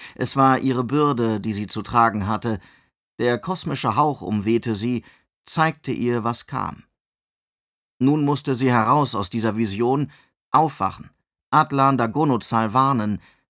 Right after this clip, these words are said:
es kam auf jede Minute an. Sie trennte sich von der fremden Welt, die sich wie ihr Körper anfühlte, flog einem Falken gleich davon, schneller und leichter als jede Rakete.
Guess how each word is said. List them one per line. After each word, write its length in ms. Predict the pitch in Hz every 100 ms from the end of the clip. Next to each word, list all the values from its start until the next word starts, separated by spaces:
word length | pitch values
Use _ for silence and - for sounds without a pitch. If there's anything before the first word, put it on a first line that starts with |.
| _
es 180 | 120 -
kam 260 | 151 143 135
auf 220 | 120 -
jede 240 | 123 170
Minute 440 | 135 131 156 135 64
an. 220 | - - _ _ _ _ _ _ _ - -
Sie 160 | 135
trennte 440 | 131 156 160 147 120
sich 240 | 113 110
von 140 | 113 110
der 120 | 101
fremden 460 | - 123 - 113
Welt, 300 | 107 120 135 - - _ -
die 120 | 123
sich 300 | 127 131 -
wie 120 | 165
ihr 120 | 131
Körper 480 | 123 139 143 139 98
anfühlte, 680 | 101 104 - 120 117 135 127 - _ -
flog 360 | - 143 175 151
einem 240 | 127 120
Falken 500 | - 131 165 - 131
gleich 300 | 117 123 135
davon, 500 | 101 - 123 147 131 _ _ _
schneller 500 | - 135 143 143 123
und 140 | 98
leichter 420 | 107 127 123 120
als 200 | 104 101
jede 280 | 110 123 113
Rakete. 520 | 107 - 107 82 -